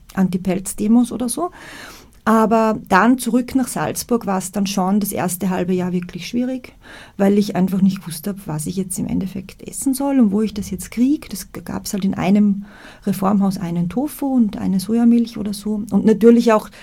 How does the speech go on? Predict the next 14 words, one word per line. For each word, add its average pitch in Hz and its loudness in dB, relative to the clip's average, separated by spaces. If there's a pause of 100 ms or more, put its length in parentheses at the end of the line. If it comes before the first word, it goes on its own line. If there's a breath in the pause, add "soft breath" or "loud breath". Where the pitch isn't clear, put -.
(180 loud breath)
die 214 0
soziale 190 0
Reaktion 190 -2
damals 180 -2
war 156 -6
auch - -10
nicht 165 -8
wirklich 147 -10
förderlich. 165 -8
Also 175 -6
meine 175 -4
Familie 175 4
hat 170 -8
mich, 175 -4